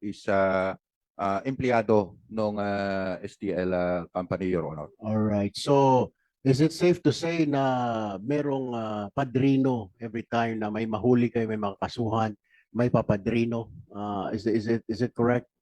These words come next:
Speaker 2: Madam
Speaker 1: Yes,
Speaker 2: Chair?
Speaker 1: Your Honor.
Speaker 2: May padrino. Kung hindi may padrino, ay may I D ng S T L. Tama po ba, Mister Chair?
Speaker 1: Ah, Your Honor, yung, ah, nahuli po namin is, ah, wala pong I D, hindi po yun naka-uniforme. Yun po yung naging basis namin para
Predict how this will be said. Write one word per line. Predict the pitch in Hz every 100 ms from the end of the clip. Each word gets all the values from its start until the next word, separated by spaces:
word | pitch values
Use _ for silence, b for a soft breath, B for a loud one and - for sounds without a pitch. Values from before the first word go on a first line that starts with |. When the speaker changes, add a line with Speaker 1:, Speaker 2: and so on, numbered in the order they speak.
| _ _ _ _ _ _ _ _ _
Speaker 2:
Madam | - 104
Speaker 1:
Yes, | 131 120
Speaker 2:
Chair? | 107 107
Speaker 1:
Your | 107
Honor. | 107 95 - _ _ -
Speaker 2:
May | 107
padrino. | 101 92 90 87 82 - b _
Kung | 127
hindi | 131 143 156
may | 147
padrino, | 147 127 131 139 139 135 110
ay | 117 107 104 104
may | 123
I | - 120 110
D | 101 110
ng | 107 90
S | -
T | 92
L. | 85 82 _
Tama | 101 101 -
po | 98
ba, | 87 82 -
Mister | 87
Chair? | 90 - 82 85 _ _ _
Speaker 1:
Ah, | 127
Your | 135 143 139
Honor, | 147 151
yung, | 139 131 131
ah, | 123
nahuli | 117 120 120 117
po | 117 113
namin | 107 110 104
is, | 101 107
ah, | 101 98
wala | 101 120
pong | 117 113
I | 104 110
D, | 104
hindi | 101 104
po | 107
yun | 104 104
naka-uniforme. | 107 98 98 95 - 90 90 98 104
Yun | 107
po | 110
yung | 107 107 104
naging | 104 107 107
basis | 107 107 -
namin | 107 95
para | 92 98 98 98